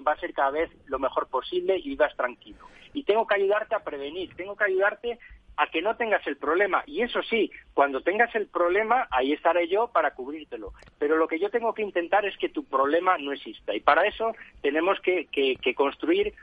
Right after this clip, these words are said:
un nuevo, nuevo modelo de servicio que trascienda el producto puramente asegurador, donde va a haber una combinación de coberturas que en muchos casos las dará el sector asegurador y en otros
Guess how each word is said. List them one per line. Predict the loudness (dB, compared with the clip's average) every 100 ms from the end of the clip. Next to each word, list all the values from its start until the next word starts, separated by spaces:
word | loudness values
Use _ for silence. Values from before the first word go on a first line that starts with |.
| -20 -10
un | -2 0
nuevo, | 2 4 2 2
nuevo | 0 2
modelo | 2 2 2
de | 0
servicio | -2 -4 -4 -4 -4
que | -4
trascienda | -2 -4 0 -2 4 4 4 -4 _
el | -14 -8
producto | -2 -2 0 0 0 -2
puramente | -2 0 -2 -6
asegurador, | -8 -6 -8 -2 -2 -2
donde | -4 -8 -6 0
va | 2
a |
haber | 2 0
una | 4 4 4 0 -16 -8
combinación | -6 0 0 0 0
de | 0
coberturas | 0 0 0 0 0 0 -4 -20 _ -4
que |
en | -4
muchos | -2 -2 -2 0
casos | 0 0 -2
las | 0 0
dará | 2 -2
el | -2
sector | -8 -2 -2
asegurador | 0 0 2 4 2 -2 -10 -20 -14
y | -10
en | -4
otros | -2 2 0